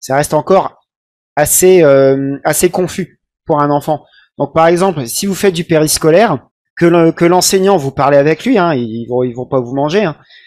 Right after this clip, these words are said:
et il est sur les additions. Voilà.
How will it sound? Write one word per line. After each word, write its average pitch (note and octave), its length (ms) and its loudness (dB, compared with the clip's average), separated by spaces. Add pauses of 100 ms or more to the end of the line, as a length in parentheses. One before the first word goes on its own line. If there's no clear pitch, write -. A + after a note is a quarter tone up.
(380)
et D3+ 300 2
il D#3 140 2
est G3 80 6
sur F3 240 0
les E3 180 4
additions. D#3+ 380 -4 (720)
Voilà. B2 220 -6